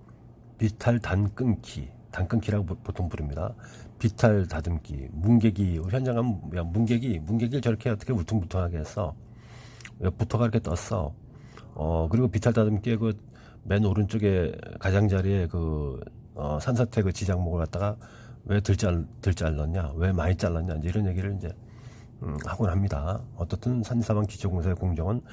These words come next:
요런 것이 있다는 것을 암기해 두고 이해해 주십시오. 네 번째 큰 아이템, 비탈 다듬기의 개요. 그럼 비탈 다듬기란 무엇이냐? 일, 사면이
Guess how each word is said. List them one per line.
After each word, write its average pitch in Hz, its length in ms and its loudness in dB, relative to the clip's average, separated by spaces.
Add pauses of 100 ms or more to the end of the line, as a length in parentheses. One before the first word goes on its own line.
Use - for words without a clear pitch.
(320)
요런 85 240 2
것이 85 240 0
있다는 78 260 0
것을 76 400 -2
암기해 85 380 0
두고 71 320 -6
이해해 80 260 -2
주십시오. - 480 -8 (680)
네 87 180 2
번째 101 260 4
큰 85 220 -6
아이템, 73 340 -6 (720)
비탈 110 320 2
다듬기의 85 580 0
개요. 69 380 -8 (180)
그럼 110 180 2
비탈 - 260 -2
다듬기란 90 680 -4
무엇이냐? 76 500 -4 (720)
일, 85 240 2 (920)
사면이 107 720 4